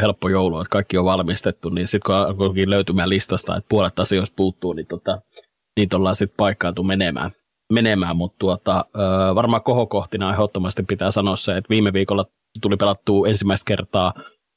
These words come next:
Mario Karttia muitten, ö, striimaajien kanssa onlineissa.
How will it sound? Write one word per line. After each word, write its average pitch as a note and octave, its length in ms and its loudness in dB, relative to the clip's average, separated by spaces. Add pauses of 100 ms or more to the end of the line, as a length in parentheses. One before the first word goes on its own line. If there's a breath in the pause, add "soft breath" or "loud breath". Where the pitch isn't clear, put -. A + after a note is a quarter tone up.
(420)
Mario C#3 260 2
Karttia F#2+ 1120 0
muitten, G#2+ 640 0
ö, - 1040 -2
striimaajien G2 680 0
kanssa - 400 -4 (560)
onlineissa. F#2+ 680 -2